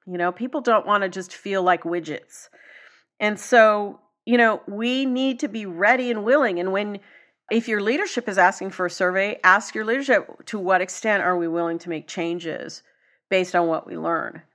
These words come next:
Now, not everything, not everything is possible to change. Sometimes it's unrealistic. We don't have the budget. There are rules we need to follow as an organization,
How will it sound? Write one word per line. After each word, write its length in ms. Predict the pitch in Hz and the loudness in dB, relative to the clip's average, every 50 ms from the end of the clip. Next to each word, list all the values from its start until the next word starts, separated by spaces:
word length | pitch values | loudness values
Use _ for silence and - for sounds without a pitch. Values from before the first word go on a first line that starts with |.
| _ - | _ -4
Now, 180 | - 262 302 | 0 2 2
not 300 | 294 - - 330 392 494 - _ - | 2 2 0 0 0 -2 -6 _ -4
everything, 1000 | - 294 302 294 285 277 277 262 254 233 - - 180 165 156 156 147 147 160 165 _ _ _ _ _ _ _ | -2 -2 -2 -2 -2 -2 -2 -2 -2 -4 -4 -4 -4 -4 -4 -6 -8 -10 -12 -14 _ _ _ _ _ _ _
not 400 | - 175 175 185 202 226 294 349 | -12 -8 -4 0 0 2 2 2
everything 600 | 349 240 175 160 165 156 - - - - - - _ _ _ _ _ _ _ _ - _ _ _ _ - | 0 0 0 -2 -4 -8 -10 -14 -14 -14 -16 -20 _ _ _ _ _ _ _ _ -20 _ _ _ _ -4
is 160 | 220 220 220 | -4 -4 0
possible 480 | - 233 190 170 170 - 175 165 160 | 2 4 4 4 2 -2 -6 -8 -8
to 120 | 160 - 160 | -8 -8 -12
change. 500 | 151 - - 80 - _ - - - - _ _ _ _ _ | -10 -8 -10 -10 -10 _ -20 -20 -20 -20 _ _ _ _ _
Sometimes 440 | - - 202 208 214 254 233 240 233 | -6 -4 -4 -2 0 0 -2 -2 -2
it's 120 | 226 - | -4 -4
unrealistic. 720 | 190 180 170 156 156 165 185 240 294 - - 240 220 220 - | -2 -2 -2 -2 -4 -2 0 -2 -2 -2 -4 -6 -6 -4 -6
We 80 | 185 | -4
don't 160 | 160 160 147 | -4 -4 -4
have 160 | 180 175 185 - | -4 -6 -8 -10
the 80 | - | -8
budget. 580 | - - 214 233 220 220 226 214 196 190 170 - - - - - - _ - | -2 0 0 0 0 -2 -4 -4 -4 -4 -4 -6 -12 -20 -20 -20 -12 _ 0
There 160 | 185 180 - | 0 2 2
are 160 | 175 151 156 | 2 0 -2
rules 400 | 151 156 175 190 214 226 220 - | -2 -4 -2 -2 -2 -2 -4 -6
we 140 | 220 220 220 | -8 -8 -6
need 160 | 214 214 214 | -6 -6 -6
to 80 | 220 208 | -6 -6
follow 460 | - - 196 185 185 185 185 180 180 | -2 0 2 4 4 4 4 2 0
as 100 | 180 175 | 0 -2
an 80 | 160 | -6
organization, 1160 | 156 151 151 147 - - 156 156 - 175 170 196 220 208 - - 180 180 175 170 165 165 165 | -6 -6 -8 -8 -8 -12 -12 -8 -4 -4 -4 -4 -6 -8 -8 -6 -4 -2 -2 -2 -2 -4 -8